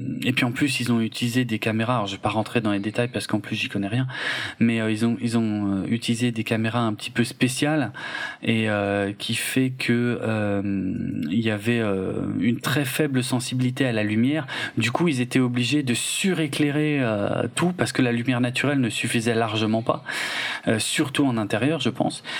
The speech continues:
Euh, donc, euh, voilà, il y a, il y a un taf de malade et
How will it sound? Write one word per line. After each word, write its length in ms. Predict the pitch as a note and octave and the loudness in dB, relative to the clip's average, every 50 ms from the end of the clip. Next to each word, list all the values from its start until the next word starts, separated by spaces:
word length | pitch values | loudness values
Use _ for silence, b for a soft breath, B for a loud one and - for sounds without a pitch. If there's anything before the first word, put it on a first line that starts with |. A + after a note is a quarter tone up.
| B B B B B - - | B B B B B -2 0
Euh, 960 | G#2+ G#2+ G#2+ G#2 G#2 G#2 G2+ G2+ G2+ G2+ G2 G2 G2 G2 F#2+ F2+ F2+ F#2 F#2 - - - - - - - - - _ _ _ _ _ _ _ _ - - - A2+ | 2 2 2 0 0 0 0 2 2 2 2 2 2 2 2 2 2 0 0 -4 -6 -8 -12 -20 -20 -20 -20 -20 _ _ _ _ _ _ _ _ -6 0 0 2
donc, 340 | G#2+ A2+ A2+ G#2+ - - | 2 4 2 2 2 0
euh, 20 | A#2+ | 0
voilà, 240 | A2+ A#2 C3+ D3 D3 | 2 2 2 0 2
il 60 | C3 | 2
y 60 | G#2+ | 0
a, 100 | G2+ G#2 | 0 0
il 60 | - B2 | 0 0
y 80 | A#2+ | 0
a 60 | A2+ | 2
un 100 | A2 A2 | 2 0
taf 300 | G#2 - - D#3 C#3+ C3 | 0 0 0 0 0 0
de 100 | A#2+ A2+ | 0 0
malade 400 | G#2 G#2+ A#2+ C3+ D#3 F3+ F3 - B2+ | 2 2 2 2 2 0 0 0 0
et 260 | C3+ C3 B2 B2 - | 0 0 0 -2 -4